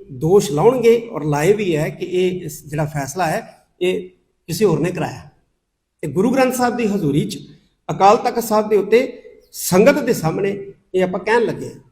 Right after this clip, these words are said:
ਕਹਿ ਦਈਏ?" ਕਹਿੰਦੇ, "ਕਹਿ ਦਿਓ।" ਔਰ ਅਸੀਂ ਕਿਹਾ ਵੀ ਤੁਸੀਂ ਉਹ ਸਾਰਾ ਦੇਖਿਆ ਹੋਣਾ, ਸਾਰਾ ਉਹਦੇ ਵਿੱਚ ਸਭ ਤੋਂ ਪਹਿਲੇ ਲਫ਼ਜ਼ ਇਹ ਵਰਤੇ ਗਏ ਆ ਕਿ ਸਾਡੇ ਤੇ ਸਿੱਖ ਸੰਗਤ ਦੀਆਂ ਭਾਵਨਾਵਾਂ ਦੀ ਤਰਜਮਾਨੀ ਕਰਨ ਦਾ ਪ੍ਰੈਸ਼ਰ ਸੀ।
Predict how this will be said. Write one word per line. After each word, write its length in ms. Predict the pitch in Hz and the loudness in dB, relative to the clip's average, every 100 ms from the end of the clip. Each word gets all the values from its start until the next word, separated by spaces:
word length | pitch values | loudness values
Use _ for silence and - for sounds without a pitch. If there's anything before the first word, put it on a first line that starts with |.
| _ _ _ _ _ _ | _ _ _ _ _ _
ਕਹਿ 140 | 208 240 | 2 4
ਦਈਏ?" 240 | 269 240 | 4 2
ਕਹਿੰਦੇ, 260 | - 180 151 | 0 -2 -2
"ਕਹਿ 160 | 143 | -2
ਦਿਓ।" 160 | 156 - - - _ _ _ _ _ - | -6 -8 -12 -20 _ _ _ _ _ -2
ਔਰ 100 | 185 | 2
ਅਸੀਂ 180 | 156 147 | 2 2
ਕਿਹਾ 200 | 160 170 | 2 2
ਵੀ 100 | 165 | 0
ਤੁਸੀਂ 420 | 147 - 139 139 | -6 -6 -6 -8
ਉਹ 80 | 135 | -14
ਸਾਰਾ 440 | 131 143 139 - - | -10 -6 -8 -10 -14
ਦੇਖਿਆ 260 | 135 160 | -12 -8
ਹੋਣਾ, 160 | 151 135 | -8 -10
ਸਾਰਾ 240 | - 127 | -14 -16
ਉਹਦੇ 160 | 135 139 | -16 -16
ਵਿੱਚ 240 | 139 - _ _ _ | -18 -20 _ _ _
ਸਭ 260 | - 202 214 | -6 -4 -2
ਤੋਂ 80 | 214 | -2
ਪਹਿਲੇ 260 | 165 160 | -2 -4
ਲਫ਼ਜ਼ 320 | 143 - 139 143 | -4 -6 -8 -8
ਇਹ 80 | |
ਵਰਤੇ 300 | 120 123 147 | -8 -10 -8
ਗਏ 180 | 143 151 | -2 0
ਆ 80 | 185 - - _ _ _ _ - _ _ | 0 -6 -16 _ _ _ _ -20 _ _
ਕਿ 60 | 156 | -8
ਸਾਡੇ 380 | 147 151 151 202 | -4 -2 2 2
ਤੇ 200 | 180 165 | 0 -6
ਸਿੱਖ 280 | 156 240 233 | -4 -6 -6
ਸੰਗਤ 380 | - 143 143 143 | -6 -4 -4 -6
ਦੀਆਂ 300 | 143 143 143 | -4 -4 -4
ਭਾਵਨਾਵਾਂ 580 | 143 131 127 151 165 | -6 -6 -6 -6 -6
ਦੀ 180 | 135 139 139 | -6 -8 -8
ਤਰਜਮਾਨੀ 640 | 143 127 127 127 143 233 | -12 -12 -14 -6 -2 -2
ਕਰਨ 240 | 190 165 151 | -4 -8 -10
ਦਾ 80 | |
ਪ੍ਰੈਸ਼ਰ 360 | 135 - - 151 | -12 -16 -18 -16
ਸੀ। 340 | 147 208 - | -14 -12 -14